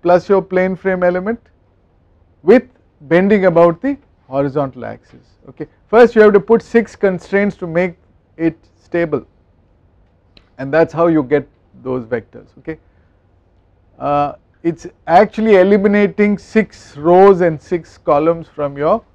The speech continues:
conventional stiffness matrix. You will end up with this. Okay. Uh, incidentally, you, this matrix has an inverse, and the inverse you get is the flexibility matrix.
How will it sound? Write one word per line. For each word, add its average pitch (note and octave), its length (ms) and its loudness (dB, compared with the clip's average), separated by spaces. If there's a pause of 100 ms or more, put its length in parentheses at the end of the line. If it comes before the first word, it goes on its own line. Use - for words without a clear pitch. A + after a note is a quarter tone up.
(280)
conventional C#3 600 -6
stiffness A#2+ 420 -16
matrix. A#2 380 -16
You B2+ 60 -12
will B2+ 80 -10
end A#2 180 -10
up A#2 160 -10
with G#2+ 160 -20
this. - 240 -20 (1080)
Okay. C#3+ 340 -10 (1900)
Uh, C3+ 120 -20
incidentally, A#3 480 0
you, A#3+ 280 0
this C#4+ 400 0 (240)
matrix A3+ 500 -2
has A#3 360 2
an B3+ 120 -4
inverse, F#3 560 -2 (720)
and D3 200 -14
the D#3 80 -6
inverse F#3 340 -2
you G#3 80 -10
get F3 240 -6
is E3+ 280 -8
the A3 100 -8
flexibility D#3 540 -12
matrix. F3 480 -20